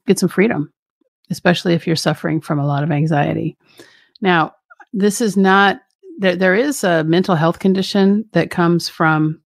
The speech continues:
some brain chemistry stuff, and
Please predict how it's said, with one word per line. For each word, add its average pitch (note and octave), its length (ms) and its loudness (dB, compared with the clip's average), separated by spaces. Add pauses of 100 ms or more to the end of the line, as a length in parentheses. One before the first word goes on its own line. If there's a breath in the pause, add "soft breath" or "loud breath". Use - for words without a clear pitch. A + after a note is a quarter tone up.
(200)
some E3+ 200 0
brain E3 300 2
chemistry G3+ 440 -4
stuff, A#3 460 -2 (800 loud breath)
and E3 640 4